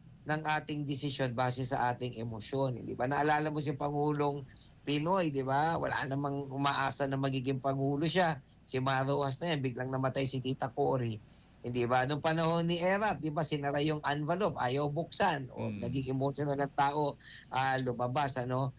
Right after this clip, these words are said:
Speaker 1: Ganyan ang taong bayan, eh. Mabilis magbago yung ating damdamin. Ah,
Speaker 2: Attorney.
Speaker 1: kasi nakabase sa emosyon, may active.
Speaker 2: Opo.
Speaker 1: Pansinin mo, sir, three months ago, halos lahat ng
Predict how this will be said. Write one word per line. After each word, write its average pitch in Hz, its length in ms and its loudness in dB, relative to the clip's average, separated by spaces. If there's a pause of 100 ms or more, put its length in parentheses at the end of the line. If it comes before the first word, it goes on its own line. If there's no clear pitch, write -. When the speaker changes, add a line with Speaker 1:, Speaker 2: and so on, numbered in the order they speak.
(280)
Speaker 1:
Ganyan 175 280 2
ang 175 120 0
taong 170 240 2
bayan, 165 400 2
eh. 131 200 0
Mabilis 147 720 0
magbago 143 520 0
yung 147 240 -2
ating 135 400 -2
damdamin. 127 640 0 (600)
Ah, 139 320 2
Speaker 2:
Attorney. 156 120 0
Speaker 1:
kasi 147 160 2
nakabase 156 560 0
sa 156 160 0
emosyon, 147 520 0
may 139 120 -2
active. 165 320 0
Speaker 2:
Opo. - 120 -10 (120)
Speaker 1:
Pansinin 254 360 2
mo, 302 80 2
sir, 269 200 2
three 247 200 0
months 247 240 0
ago, 269 280 0
halos 185 320 0
lahat 196 240 0 (600)
ng 190 160 0